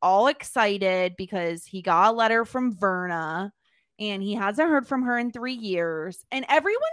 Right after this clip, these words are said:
is very kind of mellow about this, except for Corey, who very, very strongly against opening this letter. Whereas I feel like everybody else is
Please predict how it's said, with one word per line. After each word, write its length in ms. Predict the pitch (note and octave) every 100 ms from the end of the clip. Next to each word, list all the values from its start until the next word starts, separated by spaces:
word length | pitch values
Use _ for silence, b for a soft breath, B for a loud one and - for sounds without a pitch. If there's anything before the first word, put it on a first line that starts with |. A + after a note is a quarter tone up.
| E5+ C#5
is 100 | B3+
very 300 | C4+ C4+ C#4+
kind 300 | C#4+ C#4 C4
of 120 | G#3
mellow 460 | G3+ F#3+ F#3 G#3 B3
about 340 | C4 C4+ C4+
this, 240 | C#4+ C#4+ -
except 500 | A#3 - - A3+ -
for 140 | A#3
Corey, 680 | A3 - F3 F3+ B3 F4 G4 G4+ b b b
who 520 | - D4 C4+ C4 B3+ - _ _ _
very, 460 | G#3 G3 C4+ D4+
very 280 | E4+ C4 B3+
strongly 640 | A#3 - A3+ G#3 G#3 G#3
against 800 | G3+ F3 - G3 F#3 - - - -
opening 680 | G3+ F#3+ F3+ D#3+ D#3+ D3+ F3 _ _ _
this 340 | F#3+ G3+ G3+ -
letter. 560 | D#3 B2 - - A3 - b b
Whereas 240 | D4 D#4
I 160 | C#4+ C#4
feel 220 | C#4+ D#4
like 260 | E4+ F4+ -
everybody 500 | - A#3 A#3+ B3 A#3+
else 280 | G3+ G3 G3+
is 180 | A3 F#3+